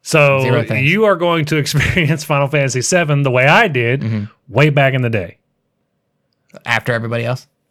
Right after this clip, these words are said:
Speaker 1: Well, I had played R P Gs.
Speaker 2: Okay.
Speaker 1: I had played the old Final Fantasy seven games. Didn't care for 'em way back in the day,
Speaker 2: Mm-hmm.
Speaker 1: right? I, you know, I, I, I just didn't like 'em. They didn't appeal to me.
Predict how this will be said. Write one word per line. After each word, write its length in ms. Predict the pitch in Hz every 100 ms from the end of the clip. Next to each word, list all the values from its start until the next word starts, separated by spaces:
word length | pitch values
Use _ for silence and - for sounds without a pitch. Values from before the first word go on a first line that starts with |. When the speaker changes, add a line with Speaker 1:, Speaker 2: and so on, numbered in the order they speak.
| _ _ _
Speaker 1:
Well, 480 | - 156 156 131 147
I 160 | - 147
had 160 | 160 147
played 460 | 147 139 131 131 - _ _ _ _ _ _ _ _ _
R 140 | 127
P 140 | 127 117
Gs. 360 | 95 92 - -
Speaker 2:
Okay. 240 | 127 107 - _ _
Speaker 1:
I 100 | 120
had 160 | 127 123
played 500 | 139 127 123 120 110 - _ _ _ _ _ _
the 160 | 123 135
old 400 | 131 139 135 110
Final 220 | 127 117
Fantasy 300 | 110 110 110
seven 260 | 101 107 104
games. 380 | 104 104 101 - _ _ _ -
Didn't 220 | 151 139
care 200 | 135 117
for 200 | - 107
'em 100 | 104
way 120 | 101
back 180 | 95 90
in 80 | 92
the 60 |
day, 80 | 85
Speaker 2:
Mm-hmm. 240 | - 110 101
Speaker 1:
right? 200 | 117 110 -
I, 120 | 123
you 260 | 117 123 123
know, 260 | 107 104 -
I, 100 | 107
I, 340 | 104 156 135 123 131
I 40 |
just 200 | 110 110
didn't 240 | 120 107 101
like 240 | 98 -
'em. 120 | 95
They 100 | 95
didn't 240 | 101 107 101
appeal 320 | - 120 104
to 120 | -
me. 180 | 92